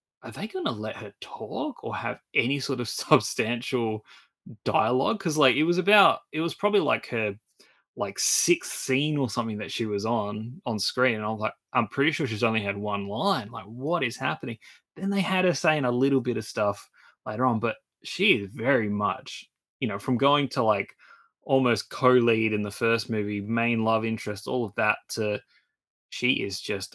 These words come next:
a very minor supporting character. She's there. She's a mum. She's, I mean, she has a, she has an aquin-, an action sequence, you know, which she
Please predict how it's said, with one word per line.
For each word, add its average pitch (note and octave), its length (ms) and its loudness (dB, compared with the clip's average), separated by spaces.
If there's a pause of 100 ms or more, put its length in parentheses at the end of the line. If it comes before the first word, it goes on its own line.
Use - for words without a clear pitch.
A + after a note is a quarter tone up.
(120)
a G#2+ 80 -8
very G#2+ 640 -2
minor G2+ 460 -4
supporting G2+ 580 -6
character. G2 500 -6
She's G2 340 -8
there. A#2 380 2 (460)
She's F#2+ 260 -6
a F#2 80 -6
mum. A#2+ 640 4 (240)
She's, F#2+ 760 -4 (1200)
I E3+ 60 6
mean, E3+ 120 10
she G3+ 120 4
has F3+ 200 8
a, A#2 160 8
she - 120 2
has A#2 100 4
an A2+ 80 -4
aquin-, A#2+ 440 0 (220)
an A#2 140 2
action B2+ 360 0
sequence, - 840 -6 (100)
you A#2+ 120 -6
know, A2 120 -2
which A2 220 -4
she G#2 320 -6